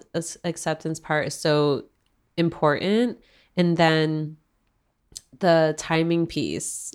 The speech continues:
again. And I think a big part of it was, which it sounds like you, um, you went through, and I was going through in a different, totally different scale, but, like, knowing that it's gonna end, knowing there's an end date to the suffering is, like,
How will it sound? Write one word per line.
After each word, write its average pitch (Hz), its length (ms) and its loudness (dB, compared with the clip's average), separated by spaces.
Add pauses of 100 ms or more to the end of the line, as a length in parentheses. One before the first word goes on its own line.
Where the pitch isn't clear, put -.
again. 147 640 0
And 170 160 2
I 170 60 4
think 175 240 0
a 165 80 2
big 156 280 0
part 151 240 2
of 156 80 -4
it 156 160 0
was, 147 420 -2
which 165 200 -6
it 175 60 -4
sounds 165 340 0
like 151 340 0 (520)
you, 185 800 2
um, 151 540 2 (120)
you 196 220 4
went 170 260 2
through, 147 680 0
and 143 320 -2
I 165 100 4
was 170 120 2
going 151 220 0
through 156 140 0
in 147 80 2
a 147 80 0
different, 143 480 -2 (240)
totally 190 240 6
different 165 260 -2
scale, 175 480 2
but, 156 180 -4
like, 143 380 -2
knowing 170 440 4
that 175 280 0
it's 160 160 -6
gonna 160 200 0
end, 143 580 -4
knowing 170 240 4
there's 214 160 2
an 233 160 4
end 156 260 0
date 175 320 0
to - 140 -4
the 156 80 -2
suffering 185 760 -2 (480)
is, 170 220 2
like, 156 380 2